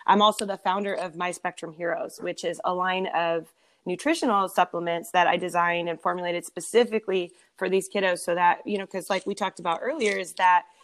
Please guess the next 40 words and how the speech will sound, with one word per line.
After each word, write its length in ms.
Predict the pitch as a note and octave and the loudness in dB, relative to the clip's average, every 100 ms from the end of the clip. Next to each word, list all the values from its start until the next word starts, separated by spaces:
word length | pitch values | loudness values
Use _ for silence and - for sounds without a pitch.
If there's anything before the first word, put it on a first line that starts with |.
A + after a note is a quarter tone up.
| - _ | -20 _
you 80 | - | 0
know, 300 | B3 A3+ G#3+ _ - | 2 2 0 _ -2
a 60 | |
lot 160 | A3 A#3+ | 2 2
of 60 | B3+ | 0
these 180 | A#3+ | -6
kids, 340 | - B3 B3 G#3+ | -2 0 0 -2
they 80 | G#3+ | -8
have 160 | F#3 - _ _ _ | -8 -12 _ _ _
sensory 480 | - C4 C4+ C#4 B3+ | -10 -6 -4 -2 2
issues 600 | B3 A#3+ A#3+ A#3+ A#3 A#3 | 2 0 -4 0 0 -2
or 220 | - F3+ | -6 -6
they're 160 | E3+ F3 | -6 -8
picky 380 | - C#4 C4 - | -6 -6 -4 -2
eaters, 380 | A#3 A#3 A#3 - | 0 2 2 0
and 160 | G3 G3 | -6 -2
we 80 | A#3 | -2
just 200 | E4 A3+ | -2 -6
simply 240 | G#3+ F#3+ | -8 -10
can't 300 | F#3+ F#3+ - | -12 -14 -10
get 160 | F#3+ F#3 | -8 -8
enough 260 | F3+ E3 | -10 -12
nutrients 500 | F3+ F3 - E3 D#3 - | -12 -14 -10 -10 -10 -4
in 240 | G3+ D4+ | 4 4
them 240 | F3 D#3 - - - | 4 -2 -8 -14 -8
to 80 | |
help 280 | G3+ F#3 E3 | -2 -2 0
boost 520 | F#3+ G#3 G3+ - - _ _ - | -2 0 -2 -6 -16 _ _ -6
and 240 | F#3 F#3+ - | -2 -2 4
offset 500 | F#3+ G#3 - G#3+ G#3 | 6 6 6 4 4
some 140 | G3 | -2
of 60 | F#3+ | -4
these 140 | F3 | -4
biochemical 680 | - F3+ F#3 F#3+ F#3 F3+ E3+ | -2 -2 -2 -4 -8 -4 -6
imbalances 480 | D#3 E3+ C#4+ B3+ G3 | -2 0 0 -2 -4
that 140 | F3+ E3+ | -4 -4
we 140 | F3 | -8
see. 320 | - F3+ F3+ - _ | -10 -12 -8 -8 _
So 400 | - A3 G#3 G3+ | -6 2 2 2
sometimes 540 | G3+ A#3 A3+ G#3 G3+ | -4 -4 -4 -4 -6